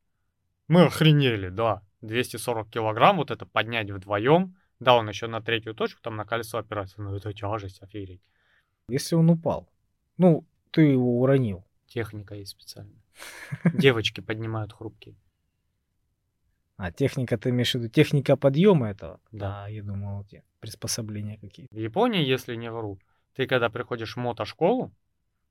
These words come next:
Speaker 1: во-первых, ты, м, в Японии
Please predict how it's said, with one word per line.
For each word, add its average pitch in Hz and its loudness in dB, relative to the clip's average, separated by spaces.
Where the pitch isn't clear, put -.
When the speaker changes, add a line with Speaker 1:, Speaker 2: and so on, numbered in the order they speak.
Speaker 1:
во-первых, 165 2
ты, 156 4
м, 117 -6
в - -14
Японии 127 0